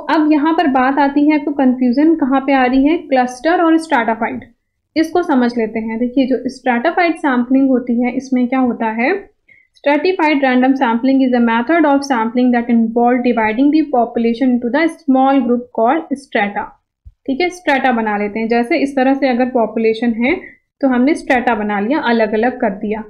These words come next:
ठीक है। अब जैसे चार मैंने इसमें से pick कर लिए और चार मैंने इसमें से पिक कर लिए, इस तरीके से मेरी sampling हो गई। ये तो पूरा जो है population हो गया और ये हो गया sample। तो stratified में इस तरीके से सैंपलिंग की जाती है।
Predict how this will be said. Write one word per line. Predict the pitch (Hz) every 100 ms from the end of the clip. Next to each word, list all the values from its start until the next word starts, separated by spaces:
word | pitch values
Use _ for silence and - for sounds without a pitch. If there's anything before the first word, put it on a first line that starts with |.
| _ -
ठीक | 277
है। | 320 311 - - -
अब | 240 226
जैसे | 254 311
चार | 285 247 247
मैंने | 294 294
इसमें | 294 285 269
से | 285
pick | 302 311 285
कर | 311
लिए | 302 320
और | 349 285
चार | 247 247 240
मैंने | 262 262
इसमें | 262 254 254
से | 277
पिक | 285 262
कर | 277
लिए, | 269 285
इस | 285
तरीके | 277 226 226 247
से | 247 359
मेरी | 269 262
sampling | 262 226 214 233 220
हो | 208
गई। | 202 214 - _ _ -
ये | 254
तो | 285 277
पूरा | 277 285 311
जो | 302 294
है | 294
population | 285 254 254 262 277 359
हो | 381
गया | 339 330
और | 254
ये | 233 240
हो | 220
गया | 285
sample। | 285 226 208 202 202 202 _ _ _ _ _ _ _ _ 294
तो |
stratified | 294 269 254 294 294 285
में | 330
इस | 320 285
तरीके | 240 233 247
से | 277
सैंपलिंग | 247 220 262 403 403 - - - _ -
की | 262
जाती | 269 240 247 240
है। | 226